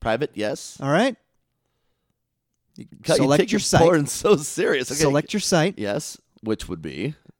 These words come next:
Speaker 2: Xvideos.
Speaker 1: Okay.
Speaker 2: Pornhub.
Speaker 1: Okay.
Speaker 2: Tits Hits.
Speaker 1: What?
Speaker 2: That's a good one. Although it looks like tit shits. <laughs>
Speaker 1: Okay. <laughs>
Speaker 2: When you spell it out.
Speaker 1: Continue.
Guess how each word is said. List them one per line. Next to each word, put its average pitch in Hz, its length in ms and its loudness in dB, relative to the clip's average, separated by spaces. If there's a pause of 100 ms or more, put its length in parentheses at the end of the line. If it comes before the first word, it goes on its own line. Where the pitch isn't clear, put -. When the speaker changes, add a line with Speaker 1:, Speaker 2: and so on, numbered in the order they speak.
(180)
Speaker 2:
Xvideos. 113 680 -16 (260)
Speaker 1:
Okay. - 320 -6
Speaker 2:
Pornhub. 123 480 -12 (220)
Speaker 1:
Okay. 98 320 -8
Speaker 2:
Tits 127 240 -10
Hits. - 400 -10 (260)
Speaker 1:
What? 147 220 -8
Speaker 2:
That's - 140 -10
a 131 40 -12
good 90 160 -14
one. 104 240 -16 (420)
Although 135 220 -4
it 127 80 -4
looks 131 140 -4
like 127 140 -10
tit - 180 -8
shits. - 440 -12 (140)
<laughs> - 380 -8
Speaker 1:
Okay. 156 520 2
<laughs> 165 60 -2 (340)
Speaker 2:
When 190 100 0
you 180 140 2
spell 135 360 -6
it 135 80 -4
out. 135 260 -8 (1800)
Speaker 1:
Continue. 156 180 -8